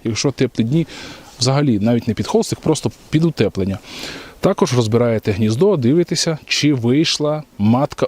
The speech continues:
основна, яку ви там, е, який маточник ви залишили. Якщо гарно розгрижений знизу вихід, значить, матка стовідсотково вийшла. Якщо збоку, значить, матку вбили або, е,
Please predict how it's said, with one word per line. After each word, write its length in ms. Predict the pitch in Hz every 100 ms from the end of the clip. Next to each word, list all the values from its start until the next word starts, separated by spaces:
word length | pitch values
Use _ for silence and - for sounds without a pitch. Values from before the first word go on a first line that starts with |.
| -
основна, 480 | - - 160 135 101
яку 320 | 101 - 175
ви 120 | 147
там, 320 | - 135 120 - _ - - -
е, 300 | 98 101 104 98
який 320 | 113 117 175
маточник 420 | 151 160 - - 143
ви 80 |
залишили. 460 | 131 151 - 101 92
Якщо 400 | 117 - 196 151
гарно 420 | 98 147 143 120
розгрижений 520 | 120 117 151 123 113
знизу 400 | 110 139 135 113 - - - - 110
вихід, 380 | 165 233 226 - -
значить, 300 | 104 123 -
матка 420 | 123 170 - 180 170 - -
стовідсотково 720 | - 131 113 - - 170 170
вийшла. 460 | 120 113 107 - 101
Якщо 300 | - - 135
збоку, 440 | 107 160 190 -
значить, 360 | 123 139 117 -
матку 320 | 131 - 117
вбили 400 | 104 131 185 196 -
або, 560 | 135 135 117 127 160 185 - - - - - - - 107
е, 360 | 110 107 107